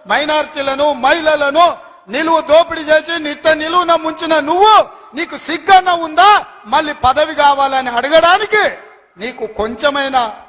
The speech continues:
రోషం ఉన్నదా అని నేను అడుగుతున్నా. ఆయన మాట్లాడుతున్నాడు,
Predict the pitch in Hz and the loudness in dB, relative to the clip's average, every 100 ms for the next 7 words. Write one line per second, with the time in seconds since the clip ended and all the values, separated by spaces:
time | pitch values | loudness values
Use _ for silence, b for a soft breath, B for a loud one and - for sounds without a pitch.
0 | _ _ _ 151 254 285 277 262 247 247 | _ _ _ -2 0 0 -4 -6 -6 -4
1 | 233 240 226 196 196 226 247 226 180 _ | -4 -6 -8 -6 -6 -8 -12 -12 -12 _
2 | _ _ _ _ _ _ _ _ _ 196 | _ _ _ _ _ _ _ _ _ -2
3 | 254 269 254 254 269 294 302 302 302 311 | 0 -2 0 0 0 -2 -2 -2 -2 -2